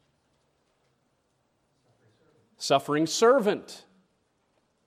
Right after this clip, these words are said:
And Isaiah fifty-three opens with this same word that the E S V here translates nursing child,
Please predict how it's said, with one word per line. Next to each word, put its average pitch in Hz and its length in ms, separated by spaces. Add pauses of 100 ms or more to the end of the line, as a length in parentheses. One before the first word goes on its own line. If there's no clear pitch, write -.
(420)
And 196 400 (1160)
Isaiah 180 460
fifty-three 214 1120 (340)
opens 202 840 (180)
with 226 300
this 202 280
same 247 680
word 185 580 (200)
that 202 200
the 214 180
E 247 60
S 240 160
V 220 180
here 285 340
translates 220 760
nursing 220 540
child, 214 680